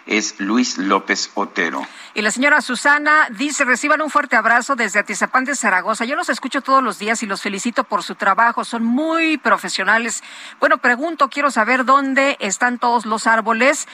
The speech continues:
Speaker 2: que se están talando a causa de la construcción del Tren Maya. Por favor,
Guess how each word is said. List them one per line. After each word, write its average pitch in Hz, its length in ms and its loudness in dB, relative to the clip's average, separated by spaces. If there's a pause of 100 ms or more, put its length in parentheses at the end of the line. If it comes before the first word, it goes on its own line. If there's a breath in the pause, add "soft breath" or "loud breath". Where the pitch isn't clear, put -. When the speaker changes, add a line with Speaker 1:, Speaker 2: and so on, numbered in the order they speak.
(180 loud breath)
Speaker 2:
que 190 120 -4
se 190 80 -2
están 240 240 0
talando 226 480 2
a 185 180 2
causa 233 480 0
de 190 120 -6
la 180 120 0
construcción 202 720 -4
del 208 180 -2
Tren 240 320 0
Maya. 269 400 2
Por 220 220 -4
favor, 254 420 2